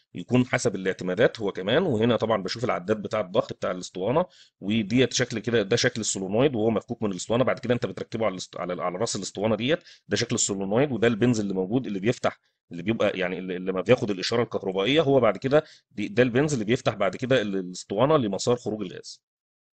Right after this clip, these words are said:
كمان يهمني السبورتنج بتاعت النوزل، يهمني طبعًا ان انا اشيك على النوزل والتوزيع بتاع الديستريبيوشن بتاعت النوزلز داخل الغرفه او الحيز اللي انا ب-، ب-، بعمل له حمايه. هنا ده الفيكسد سبورت، الفيكسد سبورت اللي احنا قلنا ان هو لازم بنركبه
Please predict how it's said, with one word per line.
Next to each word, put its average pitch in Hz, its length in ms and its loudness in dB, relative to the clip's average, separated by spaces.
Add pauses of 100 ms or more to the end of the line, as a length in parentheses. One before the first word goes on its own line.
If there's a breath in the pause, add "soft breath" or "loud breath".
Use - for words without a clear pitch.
(1080)
كمان 113 200 4
يهمني 127 460 4
السبورتنج 107 640 0
بتاعت 107 300 -2
النوزل، 120 320 2
يهمني 113 240 2
طبعًا 117 180 2
ان 110 40 -2
انا 113 100 2
اشيك 113 280 -2
على 92 100 -2
النوزل 120 300 2
والتوزيع 101 540 0
بتاع 101 240 0
الديستريبيوشن 95 720 -4
بتاعت - 260 -2
النوزلز 98 380 -4
داخل 107 220 -2
الغرفه 98 460 0
او 92 100 -4
الحيز 101 300 -4
اللي 92 120 -4
انا 104 80 0
ب-، 90 240 -2
ب-، 87 200 -10
بعمل 90 300 -6
له 101 60 -6
حمايه. 117 380 -4 (320 loud breath)
هنا 120 160 6
ده 117 260 6
الفيكسد - 420 -4
سبورت، 107 440 0
الفيكسد - 320 -8
سبورت 107 440 -2
اللي 95 180 -4
احنا 107 140 -4
قلنا 110 180 0
ان 95 100 -4
هو 95 120 2
لازم 107 280 0
بنركبه 95 440 -4